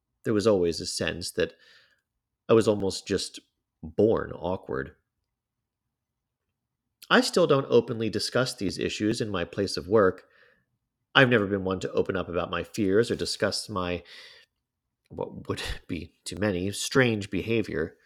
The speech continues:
At best, people seem to describe my behavior as not the norm, and at worst, unacceptable. An inability to lie, to flatter, or not show my dislike of someone.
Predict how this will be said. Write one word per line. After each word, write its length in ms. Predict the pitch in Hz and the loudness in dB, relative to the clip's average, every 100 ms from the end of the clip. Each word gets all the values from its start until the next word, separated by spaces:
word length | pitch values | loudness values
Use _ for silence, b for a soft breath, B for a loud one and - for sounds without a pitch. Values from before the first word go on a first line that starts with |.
| _ _ _ _ _ _ _ _ _ _ _ B 135 - | _ _ _ _ _ _ _ _ _ _ _ B -10 -2
At 160 | 151 | 2
best, 320 | 254 196 175 - | 6 4 2 -4
people 240 | 196 247 | 0 0
seem 200 | 240 190 | 0 -2
to 60 | 170 | -2
describe 440 | 165 - 135 120 | -4 -2 2 2
my 140 | 113 107 | 2 2
behavior 520 | 107 - 165 143 120 | 0 0 -2 2 4
as 180 | 110 - b b | 4 2 b b
not 280 | 165 196 156 | -2 -2 -2
the 60 | |
norm, 440 | 151 139 95 65 - _ _ _ _ _ _ | 0 2 0 -2 -8 _ _ _ _ _ _
and 120 | 113 104 | -4 -2
at 100 | - | 2
worst, 400 | 95 92 - - b b _ _ _ - | 2 2 -2 -14 b b _ _ _ 0
unacceptable. 800 | 107 - 120 - - 67 - _ _ _ _ _ _ _ _ _ _ _ _ _ _ _ _ _ - | 0 0 -2 -2 -4 -4 -6 _ _ _ _ _ _ _ _ _ _ _ _ _ _ _ _ _ -2
An 120 | 131 | -2
inability 600 | - 170 165 139 127 127 | 0 0 2 4 4 2
to 100 | 120 120 | -2 2
lie, 480 | 107 95 98 104 | 4 4 2 0
to 160 | 110 120 | -2 -6
flatter, 580 | - 107 85 80 90 - b b | -2 0 2 2 0 -4 b b
or 100 | 135 | 0
not 220 | 120 131 | 2 0
show 240 | - 131 123 | 0 0 2
my 160 | 117 | 0
dislike 400 | 113 - 123 113 | 0 -2 0 -2
of 80 | - | -4
someone. 460 | - 78 69 76 | -8 -8 -8 -12